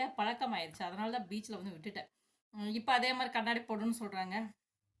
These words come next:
பார்க்குறேன். மறுபடியும் என் வீட்டுக்காரர் சொன்னாரு, "இன்னொரு வேற டாக்டரை கூட்டிட்டு போய் செக் பண்ணி பார்க்கலாம்" அப்படின்னு சொல்லி சொல்லிட்டு இருந்தாரு. அதனால தான் விட்டுட்டேன்.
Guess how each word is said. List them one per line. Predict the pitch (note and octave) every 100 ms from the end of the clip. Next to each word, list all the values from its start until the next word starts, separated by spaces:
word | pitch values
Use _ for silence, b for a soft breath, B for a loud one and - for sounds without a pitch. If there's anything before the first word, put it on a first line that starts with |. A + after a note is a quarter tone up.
| _ _ _ _ _ -
பார்க்குறேன். | E3+ E3+ G3
மறுபடியும் | F3+ E3+ F#3+ G3+
என் | F#3
வீட்டுக்காரர் | F3+ F#3 F#3+
சொன்னாரு, | F#3+ F#3 F#3+
"இன்னொரு | F3+ F3+ E3
வேற | E3+
டாக்டரை | E3+ F3 F3
கூட்டிட்டு | F3 F3 D#3
போய் | D#3 F3+
செக் | - -
பண்ணி | E3+
பார்க்கலாம்" | D#3+ D3+ D#3 D3+
அப்படின்னு | D3+ D3+
சொல்லி | D#3
சொல்லிட்டு | D3+ D3+
இருந்தாரு. | - D3+ D3+ _ _ _ _ -
அதனால | F#3+ F#3+
தான் | F#3 G3+ F#3+ F3+ E3+ D#3+ D#3
விட்டுட்டேன். | F3+ G#3+ G#3 E3